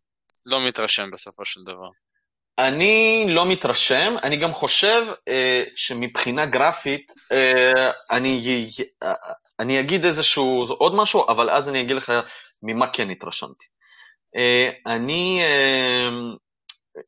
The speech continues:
Speaker 2: מבחינה גרפית, אני חושב שהוא לא נראה סוף הדרך, הוא נראה מדהים בחלקים מסוימים. אה, אני לא אהבתי איך ה-N P Cs מעוצבים, זה נראה הזוי.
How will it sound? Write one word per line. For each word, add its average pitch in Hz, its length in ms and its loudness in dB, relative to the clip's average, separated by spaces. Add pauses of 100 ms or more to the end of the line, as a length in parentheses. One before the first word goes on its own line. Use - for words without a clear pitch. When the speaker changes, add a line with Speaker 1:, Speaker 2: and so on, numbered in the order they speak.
(240)
Speaker 2:
מבחינה 180 440 -2
גרפית, 139 400 0
אני 120 100 -2
חושב 143 160 -8
שהוא 110 340 0
לא 107 140 2
נראה 110 280 0 (760)
סוף 107 240 -2
הדרך, 87 540 -10
הוא 98 140 -14
נראה 107 200 0
מדהים 117 420 -4
בחלקים 101 500 -6
מסוימים. 104 480 -12 (1500)
אה, 90 640 -10 (580)
אני 120 180 0
לא 139 180 6
אהבתי 143 300 2
איך 123 160 0
ה-N 113 200 -6 (140)
P - 20 -4
Cs 107 360 -6
מעוצבים, 101 680 -12 (200)
זה 101 240 -10
נראה 110 500 0 (720)
הזוי. 87 400 -10